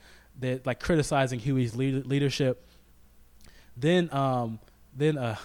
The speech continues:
then Huey's brother gets a letter from the Panther twenty-one threat saying that, th-, that we will, that they're going to kill Huey. And, uh, did, yes, did the, did the Panther twenty-one have criticisms of Huey Newton? Yes, they did.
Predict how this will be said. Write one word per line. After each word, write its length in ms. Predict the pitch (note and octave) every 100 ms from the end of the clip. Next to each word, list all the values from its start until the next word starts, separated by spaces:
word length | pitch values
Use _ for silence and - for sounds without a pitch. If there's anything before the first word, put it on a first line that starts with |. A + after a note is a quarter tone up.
| D#3+
then 340 | C3+ D3+ C#3 -
Huey's 380 | - A3 G#3+ C#3+
brother 380 | A#2 E3 D#3+ C3+
gets 180 | B2+ C3+
a 40 |
letter 200 | C3 B2+
from 100 | B2
the 40 | B2
Panther 260 | C3 A#2+
twenty-one 420 | A#2 B2+ A#2+ A#2 A2+ - - -
threat 160 | C3+
saying 200 | - C3+
that, 100 | B2
th-, 140 | C3 C3 A#2+
that 220 | A2+ A2
we 100 | C#3+
will, 240 | C3 C3
that 160 | A2+ A2+
they're 100 | C3
going 200 | B2+ C3 A2+
to 180 | B2 A2
kill 280 | - E3 C3+
Huey. 360 | A2+ G#2 A2 B2+ _ - - - - - - - - - - - - - - - - -
And, 280 | B2 A2+ A2+
uh, 240 | A2 G#2 - - - - - -
did, 220 | B2+ A3+ A3+
yes, 220 | C4+ -
did 80 | E3+
the, 60 |
did 240 | D3 D3+ E3
the 40 |
Panther 200 | G3+ G#3
twenty-one 340 | G3+ F#3+ E3 D#3+
have 260 | C3+ D#3
criticisms 680 | - D#3+ E3 F#3 F#3 F#3+ - -
of 320 | C#3 D3+ D3+
Huey 220 | E3 E3
Newton? 260 | E3+ F#3 F#3 - - -
Yes, 200 | D3 -
they 100 | C3
did. 220 | C#3 A2+